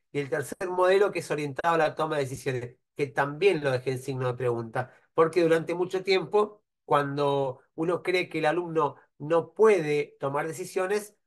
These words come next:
es cuando uno vuelve para atrás, como jugar al juego de la oca. No estoy de acuerdo con lo que me está proponiendo, volvemos para atrás, vuelvo a ser yo quien dice cómo, ¿no? Entonces, eh, en esta cuestión de, fíjense, los modelos orientados al producto, algunas cuestiones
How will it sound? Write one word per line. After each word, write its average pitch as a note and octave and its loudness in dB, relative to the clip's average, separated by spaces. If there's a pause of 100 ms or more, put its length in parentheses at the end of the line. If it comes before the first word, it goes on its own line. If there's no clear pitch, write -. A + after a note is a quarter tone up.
(100)
es D3+ -10
cuando D#3+ -4
uno E3+ -2
vuelve D#3+ 2
para B2 2
atrás, D#3+ -4 (100)
como D3 -10
jugar D#3 -2
al C#3 0
juego D#3+ 2
de C#3+ 2
la D3 4
oca. D#3+ -4 (240)
No C#3+ -6
estoy E3 -2
de E3 0
acuerdo E3+ 2
con D#3+ -2
lo D#3+ -2
que D#3 -4
me D3 -8
está E3 -6
proponiendo, E3+ -4
volvemos C#3 -2
para C#3 -2
atrás, D#3 -2 (280)
vuelvo D#3 2
a C#3 0
ser D#3 -2
yo F3+ 0
quien D3 -8
dice C#3+ -8
cómo, C3 -2 (200)
¿no? F3 -6
Entonces, E3 -4 (220)
eh, D3+ 4
en E3 -2
esta E3+ -4
cuestión F#3 0
de, F#3 2
fíjense, F3+ -2
los D#3 2
modelos D#3+ 2
orientados D#3+ 0
al E3+ -4
producto, G3+ 0 (300)
algunas D#3+ 0
cuestiones E3 -2